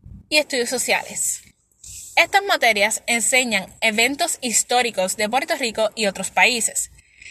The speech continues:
Les enseñan el pasado para mejorar el presente y el futuro. Ahora, analicemos las clases consideradas electivas. Educación física,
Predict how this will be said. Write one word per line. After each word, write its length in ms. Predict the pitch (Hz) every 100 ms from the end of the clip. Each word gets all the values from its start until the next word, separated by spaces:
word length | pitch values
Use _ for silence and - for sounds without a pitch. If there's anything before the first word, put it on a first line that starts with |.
| - - -
Les 200 | 262 302
enseñan 540 | 330 311 359 392 392 403 392 - - -
el 160 | - 269
pasado 720 | - 220 - 247 214 170 - - - - -
para 200 | 247 240
mejorar 380 | 233 233 214 240
el 100 | 262
presente 840 | 302 311 277 226 220 220 214 -
y 80 | -
el 100 | 196
futuro. 560 | - 185 233 220 - - - - - - - - -
Ahora, 440 | 311 339 277 180 -
analicemos 840 | 277 285 294 302 320 330 392 403 - -
las 200 | 269 262
clases 340 | 262 262 294
consideradas 720 | - 277 254 220 214 233 247 -
electivas. 680 | - 208 - 214 180 - - - - - - - - -
Educación 500 | 269 269 240 240 208
física, 540 | 277 302 311 277 277